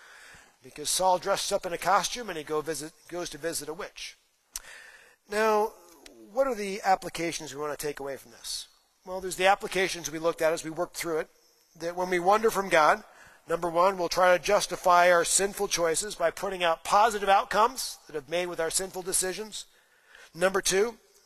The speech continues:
we'll become increasingly selfish and deceptive when we try to save ourselves with our lies. Our character changes when we're not trusting in God, but we're trusting in ourselves. And number three, we'll always end up trapped in sin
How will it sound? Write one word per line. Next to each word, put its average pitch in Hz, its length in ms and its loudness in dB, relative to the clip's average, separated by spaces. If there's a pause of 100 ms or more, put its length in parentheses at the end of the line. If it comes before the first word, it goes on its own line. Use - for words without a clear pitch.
we'll 175 120 -8
become 190 320 2
increasingly 190 720 -2
selfish 233 720 2 (100)
and 185 160 -6
deceptive 180 640 0
when 139 100 -16
we 143 80 -14
try 165 260 -2
to 156 80 -8
save 175 320 -4
ourselves 160 560 -2
with 151 100 -14
our 156 140 -4
lies. 156 420 -4 (360)
Our 185 140 0
character 214 800 0
changes 160 1160 -8 (500)
when 143 120 -14
we're 147 120 -10
not 156 300 -4
trusting 147 380 -12
in 143 120 -14
God, 143 340 -2
but 139 100 -12
we're 135 100 -10
trusting 139 400 -8
in 135 80 -10
ourselves. 131 560 -10 (680)
And 156 120 -12
number 208 220 4
three, 147 320 -4
we'll 151 120 0
always 180 380 2
end 175 120 0
up 170 200 0
trapped - 560 2 (120)
in 170 180 -10
sin 175 380 2